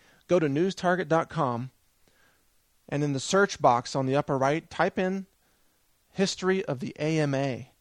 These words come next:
See what comes up. Read that article. You'll freak out <laughs> when you realize what really goes on behind the scenes with organizations like that. But these three men in my family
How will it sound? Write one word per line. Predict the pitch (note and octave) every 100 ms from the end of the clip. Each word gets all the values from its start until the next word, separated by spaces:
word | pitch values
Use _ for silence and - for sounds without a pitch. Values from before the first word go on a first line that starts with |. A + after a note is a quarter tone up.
| _ -
See | - G3+
what | F3+ -
comes | D#3+ C3+
up. | D3+ -
Read | B2 D#3+ C3
that | C3+
article. | A#2 A#2 A2 A2+ A2 - - - _ _ _ _ _ -
You'll | D#3+ D3
freak | - - F#3+ E3
out | A#2 G2+ - _ _ _ _ _
<laughs> | _ _ _ - -
when | D3+ D#3
you | D3+
realize | C#3+ D3 B2+ B2+ - - _ _ -
what | B2+ B2 C3+
really | D#3+ E3 D3 C3+ _ -
goes | C#3+ B2+
on | C3 B2 A#2+
behind | A#2+ C3 C3
the | A#2+
scenes | - C#3+ A#2+
with | A#2 A#2
organizations | C3 A#2+ A#2 B2 B2 A#2+ A2+
like | B2+ -
that. | A2+ - _ _ _ _ _ _ _ _ _ _ _ _ _ _ _ _ _ _ -
But | C#3
these | G#3+ F#3
three | F#3+ F#3+
men | E3 E3+
in | D3+
my | C#3+ C#3
family | - D3 E3 F3+ C3 B2+